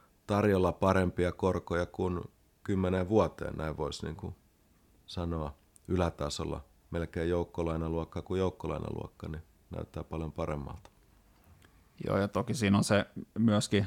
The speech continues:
Speaker 2: ehkä onni onnettomuudessa, että se tarkoittaa myös sitä, että sitten edes yhtä suuret,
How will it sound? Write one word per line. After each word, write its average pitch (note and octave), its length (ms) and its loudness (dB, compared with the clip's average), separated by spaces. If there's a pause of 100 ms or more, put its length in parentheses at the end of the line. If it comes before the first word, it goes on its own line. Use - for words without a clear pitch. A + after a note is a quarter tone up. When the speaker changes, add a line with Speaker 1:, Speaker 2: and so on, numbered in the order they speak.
(160)
Speaker 2:
ehkä G#2 300 0
onni A#2 360 6
onnettomuudessa, A#2 1000 6
että A2+ 120 0
se - 60 -10
tarkoittaa A#2+ 520 4
myös C#3+ 220 2
sitä, C#3+ 300 4
että C3 120 2
sitten B2+ 280 2 (920)
edes C#3 300 10
yhtä C#3 280 8
suuret, A#2+ 480 6